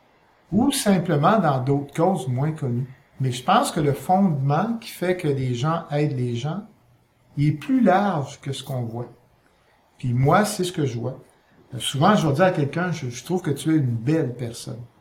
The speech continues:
Puis belle personne veut dire l'ensemble de l'œuvre.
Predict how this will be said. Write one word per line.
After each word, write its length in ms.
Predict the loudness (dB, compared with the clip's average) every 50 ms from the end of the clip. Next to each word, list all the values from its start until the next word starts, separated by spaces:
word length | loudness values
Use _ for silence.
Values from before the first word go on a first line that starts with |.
| _ _ _ _ _ _ _ _ _ _ _ _ _ _ _ _ _ _ _ _ _ _ _ _ _
Puis 120 | -8 -8 -6
belle 320 | 0 4 4 4 4 4
personne 540 | 2 -2 -2 -2 -2 -2 0 0 2 2 0
veut 180 | 2 0 0
dire 440 | -2 0 0 0 2 2 0 -2 -2 -2
l'ensemble 760 | -2 -2 0 0 -2 -2 -4 -6 -6 -6 -4 -2 -2 -2 -2
de 80 | -2 -2
l'œuvre. 420 | 0 0 -2 -2 -4 -6 -10 -12